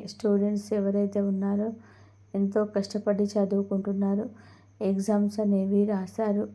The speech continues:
అలాగే స్టూడెంట్స్ ఎవరైతే ఉన్నారో ఎంతో కష్టపడి చదువుకుంటున్నారు, ఎగ్జామ్స్ అనేటివి రాశారు. అలాగే విదేశాలకు స్టడీ కోసం అప్రోచ్ అయ్యారు. ఈ సమయంలో మంచి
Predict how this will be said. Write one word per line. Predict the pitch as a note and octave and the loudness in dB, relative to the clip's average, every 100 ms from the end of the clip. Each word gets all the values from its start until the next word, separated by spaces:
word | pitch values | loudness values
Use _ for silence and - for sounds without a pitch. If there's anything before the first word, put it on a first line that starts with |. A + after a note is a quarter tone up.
| - | -8
అలాగే | G3+ G3+ G3+ G#3 B3 - - - _ | -2 0 2 0 -2 -8 -20 -20 _
స్టూడెంట్స్ | - G#3+ G#3 G#3+ G#3 - | -2 2 2 2 -2 -2
ఎవరైతే | G#3+ G3 G3 G#3 G#3 G#3 | 0 2 2 2 2 2
ఉన్నారో | G3+ G3 G3+ G3+ - | 4 4 4 2 0
ఎంతో | G3+ G3 G#3+ | -2 0 -2
కష్టపడి | G#3 G3+ - G#3 G3+ G3+ | -2 -6 -6 -6 -4 -2
చదువుకుంటున్నారు, | G#3+ G3+ G3+ G3 G3+ G3+ F#3+ G3 G#3+ - - - - - _ - | -2 0 -2 -4 -4 -2 -2 -2 -4 -8 -20 -20 -20 -20 _ 0
ఎగ్జామ్స్ | G#3 G#3 G#3 G3+ G#3 | 2 4 4 2 0
అనేటివి | G3+ G3+ G3 G3+ G3+ | 2 2 2 2 2
రాశారు. | G3 G3 G#3 G#3 A3 - | 0 -4 -4 -4 -6 -6
అలాగే | G3+ G3+ G3 G#3 | -2 0 0 0
విదేశాలకు | G3+ G3+ G3+ G3 G3+ G3+ G3+ G#3 G#3 | 2 2 2 2 0 0 0 -2 -4
స్టడీ | - - F#3 G#3 | -6 -4 -2 -2
కోసం | - G#3 - G#3+ - - - - - - | 0 -2 -2 -4 -6 -16 -20 -20 -12 -8
అప్రోచ్ | G3+ G#3 G#3 G#3 | 0 2 2 2
అయ్యారు. | G3+ G3+ G3+ G3+ | 2 4 2 0
ఈ | G3+ | -2
సమయంలో | G#3 G#3 G3 G#3 G#3 G3+ G#3 A3 - - - - _ - - | 0 0 2 2 2 2 2 -2 -12 -20 -20 -20 _ -18 -2
మంచి | G3+ G3+ G3 | 2 2 0